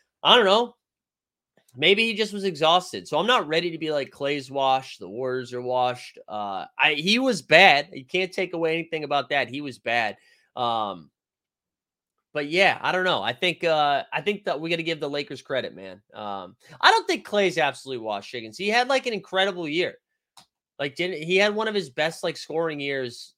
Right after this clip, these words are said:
of the, of his career this year. So I don't know. I, I, but I, I just do, I just don't think that team was good. I mean, listen, you had Andrew Wiggins playing with broken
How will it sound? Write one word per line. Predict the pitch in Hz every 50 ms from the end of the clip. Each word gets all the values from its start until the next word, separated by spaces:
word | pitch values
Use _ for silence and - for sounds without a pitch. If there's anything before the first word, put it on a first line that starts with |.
| _ _
of | - 143 139 131 127
the, | 127 127 123 120 120 120 - -
of | 131 135
his | 127 117 -
career | - 139 131 135 151 147 113
this | 85 78 - - -
year. | - 67 - - _ _ _ _ _ _ _ _ _ _ _
So | _ - - 160 156 151 -
I | - 208
don't | 269 311 302 269
know. | 220 143 104 90
I, | 98 117 135 139 143 143 - - 143 170
I, |
but | 170 - 175 175
I, | 190 185
I | 151 165 185 185
just | 170 185 214 202 - -
do, | 240 226 214 -
I | 151 196 240
just | 262 302 -
don't | 349 339 277
think | 262 311 254 247
that | 277 254 214
team | - 233 247 254 247
was | 240 226 160 -
good. | - 131 165 214 214 - - - _ _ _ _ _ _ _ _ _ _ _ _ _ _ _ _ _ _ _ _ _ - -
I | 156
mean, | 196 208 208
listen, | 214 226 254 - 277 185
you | 156 165
had | 170 165
Andrew | 143 160 175 202 214 247 240
Wiggins | 190 180 190 196 220 208 -
playing | - - - 190 202 196 185
with | 175 156 127 120
broken | 117 123 135 147 180 185 - 208 175 151